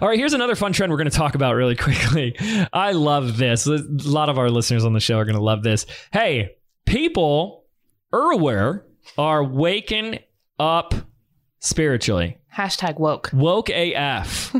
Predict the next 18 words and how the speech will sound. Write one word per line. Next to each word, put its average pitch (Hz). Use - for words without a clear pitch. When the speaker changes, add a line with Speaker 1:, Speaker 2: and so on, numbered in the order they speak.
Speaker 2:
<laughs> 247
Speaker 1:
Like, 160
we 226
look 254
back, 196
like, 151
when 147
I 190
started 180
dipping 156
my 143
toe 143
into 131
the 101
weird 135
woo-woo 135
deep 123
end, 147